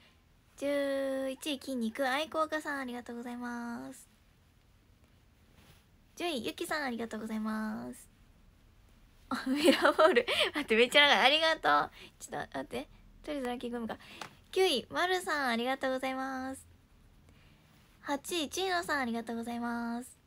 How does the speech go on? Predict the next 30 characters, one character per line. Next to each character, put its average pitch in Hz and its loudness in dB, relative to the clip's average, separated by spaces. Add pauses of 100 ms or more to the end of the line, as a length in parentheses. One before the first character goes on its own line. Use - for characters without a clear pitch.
(1300)
六 269 -2
位、 277 -2 (120)
え？ 277 -6
あ、 381 -10
違 254 2
う、 240 0
七 294 2
位 349 4
だ。 262 0
<laughs> 233 0
間 269 0
違 262 -6 (160)
え 294 -4
た。 269 -2 (320)
七 330 4
位、 254 2
お 254 2
豆 359 0
さ 311 -6
ん、 262 -2
あ 240 -2
り 226 -2
が 233 -8
と 240 -8
う 240 -6
ご 240 -8
ざ 240 -6
い 240 -4
ま 240 -4
す。 - -20